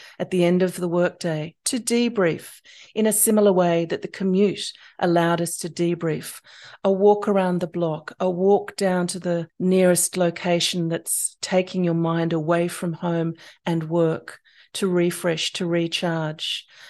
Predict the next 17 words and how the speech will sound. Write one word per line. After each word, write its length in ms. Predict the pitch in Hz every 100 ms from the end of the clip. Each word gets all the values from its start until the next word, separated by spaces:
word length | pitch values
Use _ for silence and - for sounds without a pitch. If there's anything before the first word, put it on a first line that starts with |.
| - 196
A 40 |
chat 360 | 190 - 220 -
with 100 | 180
a 60 |
friend, 520 | 175 - 180 165 165 175
meeting 420 | 202 208 202 196
up 220 | 196 -
with 80 | 180
a 60 | 170
friend, 500 | - 175 160 160 - - - _
doing 280 | 202 202 202
something 360 | - 196 185 175
physical 540 | - 208 233 - 226
like 260 | 208 190 -
sport, 560 | - 185 180 165 - - - _ _
community, 800 | - 196 190 185 180 - 175 175 _ _ _
connection. 800 | - 185 165 165 - 170 160 165